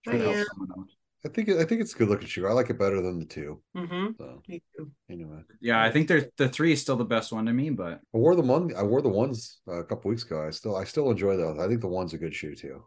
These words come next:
Speaker 3: I think it's underrated.
Speaker 1: This is gonna be a hot take, but their Air Jordan three that they, that they made there,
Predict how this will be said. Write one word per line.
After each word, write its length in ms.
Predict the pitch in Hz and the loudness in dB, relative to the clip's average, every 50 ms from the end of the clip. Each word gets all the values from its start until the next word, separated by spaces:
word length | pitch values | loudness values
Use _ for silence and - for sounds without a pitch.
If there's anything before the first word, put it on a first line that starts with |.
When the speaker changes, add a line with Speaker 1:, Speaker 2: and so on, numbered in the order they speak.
| _ - | _ -6
Speaker 3:
I 40 | 98 | -2
think 140 | 95 127 135 | 0 2 2
it's 140 | 139 117 113 | 2 4 2
underrated. 460 | 101 87 85 82 87 85 78 73 73 _ _ _ | 2 2 2 0 -2 -2 -4 -6 -10 _ _ _
Speaker 1:
This 160 | 123 123 - | -6 -4 -2
is 120 | 143 135 127 | 0 2 4
gonna 160 | 147 151 147 | 6 6 6
be 140 | 131 135 139 | 6 6 6
a 80 | 131 | 4
hot 260 | 107 110 107 110 113 - | 4 4 0 -2 -2 -2
take, 260 | - 123 110 107 - | 0 -2 -2 0 -2
but 180 | 113 110 110 - _ _ _ _ - | -2 -4 -4 -4 _ _ _ _ -20
their 680 | 98 98 104 113 113 117 123 127 135 139 139 135 - _ - | -14 -6 -2 2 6 8 8 10 10 8 6 4 -2 _ -2
Air 160 | 104 107 113 | 2 2 2
Jordan 380 | 107 107 120 117 117 117 113 104 | 2 4 4 4 4 4 2 0
three 480 | - - 107 101 107 127 156 165 - _ _ - | -2 -8 -6 -4 -2 -2 -2 -4 -6 _ _ -8
that 140 | 110 107 | -8 -2
they, 280 | - 123 120 117 120 - | 0 2 2 2 2 0
that 220 | - - 117 110 | 0 -2 -2 -2
they 100 | 123 120 | 0 0
made 280 | 117 113 117 123 127 120 | 2 2 2 2 2 0
there, 300 | 127 131 135 143 139 - | 2 2 2 2 2 0